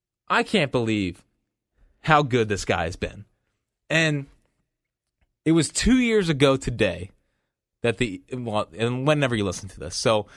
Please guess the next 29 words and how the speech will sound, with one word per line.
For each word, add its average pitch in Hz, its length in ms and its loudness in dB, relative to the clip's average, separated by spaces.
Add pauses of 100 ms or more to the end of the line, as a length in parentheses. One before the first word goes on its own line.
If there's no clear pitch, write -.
(240)
th-, 123 140 -4
this 127 180 -2
is 120 140 -2
the 120 220 -2
eighteenth 131 400 -2
of 110 100 -8
January 101 580 -4
for 107 120 -2
people 98 260 -6
who 107 120 -4
aren't 98 200 -4
listening. 95 460 -8 (640)
Well, 95 160 -4
even 120 120 -6
it's, 107 140 -4
it's - 160 -6
gonna 151 100 2
come 113 160 -4
out 95 100 -2
tomorrow, 95 320 -6
so 85 240 -8 (1000)
whatever. 135 460 2
But 185 240 2 (1200)
on 254 220 6
this 220 180 6
day, 92 300 0 (2000)
two 214 200 4
years 175 300 2
ago, 92 320 -4